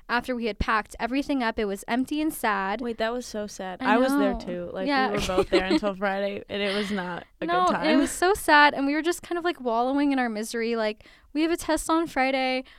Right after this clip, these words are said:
Speaker 1: Our room is empty. We're leaving for a month and a half. This is so depressing, and it all just kind of hits you at once,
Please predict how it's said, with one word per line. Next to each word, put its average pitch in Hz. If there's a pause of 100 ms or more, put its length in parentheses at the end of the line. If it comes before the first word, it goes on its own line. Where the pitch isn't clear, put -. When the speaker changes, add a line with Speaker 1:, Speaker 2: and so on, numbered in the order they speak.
(140)
Speaker 1:
Our 233
room 320
is 339
empty. 269
We're 220
leaving 302
for 294
a 269
month 269
and 277
a -
half. 233
This 302
is 381
so 302
depressing, 233
and 277
it 285
all 240
just 285
kind 320
of 277
hits -
you 254
at 220
once, 214